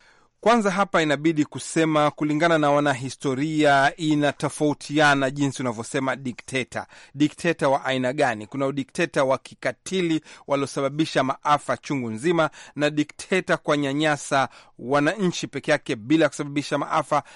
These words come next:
na kadhalika, lakini hakuna kidikteta ambaye hajasababisha maafa duniani. Lakini kuna wengi wanaomchukulia Adolf Hitler wa Ujerumani ndiye aliyesababisha vita vya pili vya dunia. Vifo vingi vilitokea huko,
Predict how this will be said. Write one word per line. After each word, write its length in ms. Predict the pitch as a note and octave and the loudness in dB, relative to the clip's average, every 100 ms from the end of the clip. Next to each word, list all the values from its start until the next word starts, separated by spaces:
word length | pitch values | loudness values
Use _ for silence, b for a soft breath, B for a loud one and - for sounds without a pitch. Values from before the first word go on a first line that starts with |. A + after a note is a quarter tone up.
| B | B
na 280 | C3+ D3 D3 | -2 2 2
kadhalika, 500 | - C3+ D3 A#2+ B2+ | 0 2 2 2 -4
lakini 280 | B2 - D3 | -4 -2 -4
hakuna 280 | C3 E3 D3+ | -2 -2 -4
kidikteta 680 | C#3+ C3+ C3 - E3 D#3+ - B B | -6 -10 -8 -4 0 0 -2 B B
ambaye 360 | C3 C3+ C#3+ | -4 2 2
hajasababisha 840 | B2+ C3+ C#3+ B2+ C#3+ C3+ C#3+ C3 C3+ | 2 -2 -4 -6 -4 -2 -2 -2 -4
maafa 460 | B2+ - B2 C#3 A#2+ B B | -4 -2 -2 -2 -6 B B
duniani. 600 | C#3 C3 C3+ C#3 A2 G#2 | -4 -2 2 0 0 -4
Lakini 440 | A#2+ C#3 A#3 F3 B B - | -6 0 0 0 B B -4
kuna 220 | F3+ E3 | 2 4
wengi 460 | D#3+ F#3+ F#3+ E3+ D3 | 6 6 4 2 -2
wanaomchukulia 720 | B2+ C3+ C3 - D#3+ E3 E3+ - | 0 -2 -4 -4 0 2 2 0
Adolf 440 | D#3+ D#3+ D3+ - - | 0 2 -2 -2 -6
Hitler 320 | G3+ F#3+ F3+ | -4 2 4
wa 100 | E3 | 4
Ujerumani 720 | D#3+ E3 D#3 E3+ G3 F3+ E3 B B - | 2 2 2 4 4 4 -2 B B -6
ndiye 260 | D3+ E3 | 2 2
aliyesababisha 1000 | - D#3 E3 - E3 D#3 D#3+ G3 - E3 | 2 2 0 0 -2 -2 -2 -4 0 -2
vita 360 | A#2 E3+ - E3 | 0 -4 0 0
vya 180 | E3 D#3 | 2 -2
pili 460 | - C4+ D4 A#3 | -2 -2 -2 -2
vya 140 | E3+ D#3+ | -2 0
dunia. 380 | D#3 D#3+ C3 - B B | 2 0 -2 -4 B B
Vifo 260 | C#3+ D#3+ D#3+ | -4 -2 -2
vingi 340 | C#3 F#3+ F#3 | 0 0 0
vilitokea 540 | F3+ E3+ D#3 D#3 - D#3 | 0 -2 -2 -6 0 2
huko, 360 | D#3+ D3 B2 | 2 2 -4